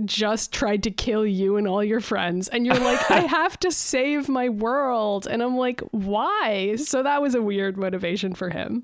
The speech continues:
Speaker 2: I agree. And then I, I like that the next shot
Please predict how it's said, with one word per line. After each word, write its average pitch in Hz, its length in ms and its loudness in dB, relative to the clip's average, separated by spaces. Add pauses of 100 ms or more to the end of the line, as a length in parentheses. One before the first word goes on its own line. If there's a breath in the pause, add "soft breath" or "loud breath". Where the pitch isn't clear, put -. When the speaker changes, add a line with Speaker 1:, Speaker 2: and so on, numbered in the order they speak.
Speaker 2:
I 123 140 4
agree. 113 600 2
And 123 200 0
then 143 200 0 (140)
I, 135 240 2
I 120 280 0
like 135 220 0
that 123 120 -2
the 113 80 -2
next 101 220 2
shot - 380 0